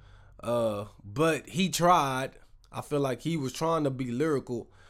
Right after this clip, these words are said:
but it was like laziness with his lyricism when just saying, "Like some, some,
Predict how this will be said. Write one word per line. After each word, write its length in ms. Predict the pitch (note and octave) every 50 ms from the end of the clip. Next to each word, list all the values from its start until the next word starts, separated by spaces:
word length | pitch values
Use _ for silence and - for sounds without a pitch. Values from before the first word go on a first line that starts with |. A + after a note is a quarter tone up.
| - - - - -
but 200 | F#2 A#2+ B2 B2
it 100 | B2 A#2
was 160 | A#2 A2+ G2
like 260 | A#2+ A2 A2 G#2 F2+
laziness 960 | G2+ A2+ C3+ C#3+ C#3 B2+ B2 G#2+ F2+ G2 F2+ F#2 F#2 F2+ F#2 - - - - - _ -
with 200 | G#2 A#2 A#2 F#2+
his 200 | A#2+ A2+ F#2 F2+
lyricism 680 | A2 B2+ C3+ A#2+ A2+ G#2 - - A#2 G#2 F2+ F#2 F2+ E2+ - - - - - - - - - - - -
when 380 | - G#2+ A2 G#2+ G#2+ G2 - F#2 G2+ G#2
just 320 | F#2+ G#2+ A2+ G#2+ G2 -
saying, 360 | - C3+ C3 B2 A2+ G#2 G2
"Like 380 | G2 A2+ A#2+ A#2+ A2+ - - - - -
some, 400 | - - - C#3+ C3 B2 B2 A#2
some, 460 | G2+ - - A#2+ A2+ G#2 G2 F#2 E2+